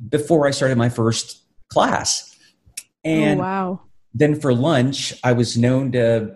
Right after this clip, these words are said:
Speaker 1: basically just go to K F C, and I don't wanna say I ate a whole bucket of chicken, but I definitely ate a lot of fried chicken during the middle of the day. And at the end of my workday,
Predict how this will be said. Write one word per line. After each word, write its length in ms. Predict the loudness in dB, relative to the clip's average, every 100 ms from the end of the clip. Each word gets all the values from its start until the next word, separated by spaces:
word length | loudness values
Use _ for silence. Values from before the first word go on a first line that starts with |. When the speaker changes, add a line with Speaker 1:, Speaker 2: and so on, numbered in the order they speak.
| -2
Speaker 1:
basically 540 | 0 0 -2 0 2
just 400 | 2 0 -2 0
go 180 | 2 2
to 80 | 0
K 300 | -2 0 0
F 100 | 0
C, 440 | -2 -4 0 2
and 280 | 2 0 -4 _
I 80 | -2
don't 100 | 0
wanna 140 | 0 0
say 180 | 0
I 60 | 0
ate 140 | 0
a 60 | -4
whole 300 | 2 2 2
bucket 240 | -2 -2
of 80 | -6
chicken, 320 | -6 -2 0
but 100 | 0
I 120 | 0 -2
definitely 500 | -2 -2 0 -2 0
ate 140 | 0
a 60 | 0
lot 380 | 0 0 0
of 140 | 0 -6 _
fried 280 | 2 2 2
chicken 440 | -2 -2 0 0 0
during 220 | 0 2
the 60 |
middle 200 | 0 0
of 60 | -2
the 80 | -4
day. 420 | 0 0 -2 -6 _ -18 -16 -18 -20 _
And 420 | -2 0 2 0 -4 _
at 160 | -4 -2
the 140 | -4 0
end 220 | 0 2
of 100 | 0
my 160 | 0 0
workday, 720 | 0 -2 0 0 0 -2